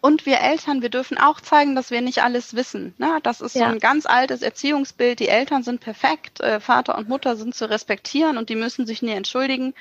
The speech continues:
Speaker 1: Völliger Blödsinn. Eltern machen genauso Fehler wie alle anderen Menschen auch. Und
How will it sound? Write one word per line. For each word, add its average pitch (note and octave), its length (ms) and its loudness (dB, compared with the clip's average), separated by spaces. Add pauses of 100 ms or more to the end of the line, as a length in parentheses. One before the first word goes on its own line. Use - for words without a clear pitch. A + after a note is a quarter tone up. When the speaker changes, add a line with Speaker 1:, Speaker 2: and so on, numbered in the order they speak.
(160)
Speaker 1:
Völliger A#3+ 400 2
Blödsinn. F3 500 -4
Eltern B3+ 440 2
machen G#3 260 0
genauso B3+ 320 2
Fehler A#3 360 2
wie G3+ 120 0
alle A3 180 2
anderen G#3 260 0
Menschen F#3+ 320 -2
auch. D#4 280 4 (640)
Und - 300 0